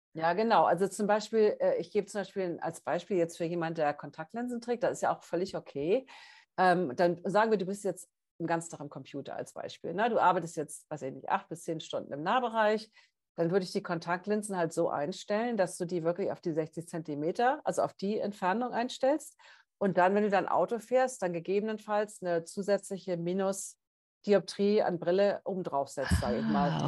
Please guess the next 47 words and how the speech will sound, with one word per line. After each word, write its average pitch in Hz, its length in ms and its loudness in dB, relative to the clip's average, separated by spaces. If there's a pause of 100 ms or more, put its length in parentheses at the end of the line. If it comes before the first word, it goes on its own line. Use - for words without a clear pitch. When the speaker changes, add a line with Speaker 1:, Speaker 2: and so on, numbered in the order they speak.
(100)
Speaker 1:
Das 196 140 4
ist, 214 220 4
Speaker 2:
okay. 135 220 -2
Speaker 1:
das 220 140 2
ist 226 180 -2
besser, 254 320 6
als 202 200 2
wenn 196 140 0
du 214 120 0
jetzt 208 400 0 (120)
für 185 120 -2
sechs 208 300 -2
Meter 180 600 2
ausgerichtete 175 580 -4
Kontaktlinsen 175 720 -4
trägst, - 460 -2
aber 196 480 6 (400)
ja, 285 260 4
acht 202 220 0
bis 202 160 -10
zehn 214 160 -2
Stunden 185 240 -6
am 185 100 -6
Tag 185 260 2
in 196 100 -2
diesem 175 220 -6
Nahbereich 175 480 0
sitzt, 175 220 -8
weil 180 80 2
du 175 140 -2
eigentlich 208 400 -2
viel 233 380 -2 (180)
überkorrigiert 156 760 -2
bist. - 400 -12 (840)
Also 156 180 0
das 180 240 6
ist - 140 -4
dann 165 140 2
zum 175 100 -8
Beispiel 170 240 -2
mein 156 220 -2
Tipp, - 200 -10
den 143 160 -6
ich 135 120 -12
dann 143 160 -8
geben - 280 -12
würde. - 240 -10